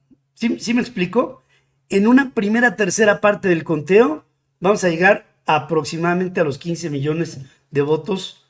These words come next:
captados por Xóchitl, dependiendo de la variación que estamos teniendo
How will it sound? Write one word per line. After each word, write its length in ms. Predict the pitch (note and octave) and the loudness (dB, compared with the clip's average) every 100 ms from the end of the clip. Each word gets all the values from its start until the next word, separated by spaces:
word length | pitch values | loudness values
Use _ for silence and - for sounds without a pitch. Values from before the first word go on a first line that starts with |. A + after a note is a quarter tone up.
| _ | _
captados 400 | D3 C3+ E3 D#3+ | -8 -2 -2 -2
por 180 | - B2 | -6 -6
Xóchitl, 540 | D3+ D3 F#3+ G#3 - _ _ _ _ | -4 -4 -6 -8 -10 _ _ _ _
dependiendo 1400 | D#3+ F#3+ F#3 A#3 G3 G3 F#3+ G#3 G#3 G3+ A#3 C4+ - _ _ _ | 0 2 2 2 4 2 2 4 4 4 4 2 -8 _ _ _
de 180 | D3 E3+ | -4 0
la 180 | E3 | 2
variación 640 | E3 E3 E3 D3+ - F#3+ G3+ | 2 2 2 0 0 2 2
que 60 | |
estamos 460 | - F#3+ F#3 F3+ - | 0 0 0 -2 -6
teniendo 600 | E3+ F3 F3 E3+ F#3 F#3+ | -4 2 2 4 0 -2